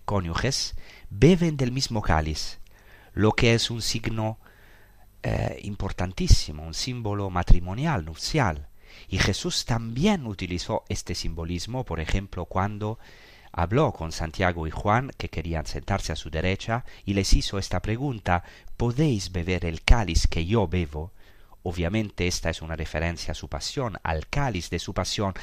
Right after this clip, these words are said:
pero también de una participación total en la vida de Cristo. Esto significa el cáliz de vino.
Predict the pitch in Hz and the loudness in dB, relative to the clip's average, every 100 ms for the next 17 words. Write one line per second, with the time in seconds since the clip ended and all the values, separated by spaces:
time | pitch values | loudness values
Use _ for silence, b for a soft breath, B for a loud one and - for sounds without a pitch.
0 | B B B - 135 190 185 143 147 143 | B B B 2 4 2 0 -2 -2 -2
1 | 170 196 147 135 147 147 139 147 160 143 | 0 0 -2 -2 0 0 -2 0 -2 -2
2 | 135 131 143 139 123 - 135 135 - 101 | 4 6 6 2 -2 -2 -6 -6 -8 0
3 | 113 113 101 90 101 110 92 90 113 101 | 4 4 4 0 0 0 -2 -2 0 6
4 | - - 78 - b b b - - 160 | 6 4 -10 -10 b b b -20 0 2
5 | - - 87 92 98 95 117 117 92 90 | 2 -2 -4 -6 -6 -6 -6 -2 -2 0
6 | 127 135 107 - 90 95 82 78 | -2 0 -4 -2 -2 -2 -2 -6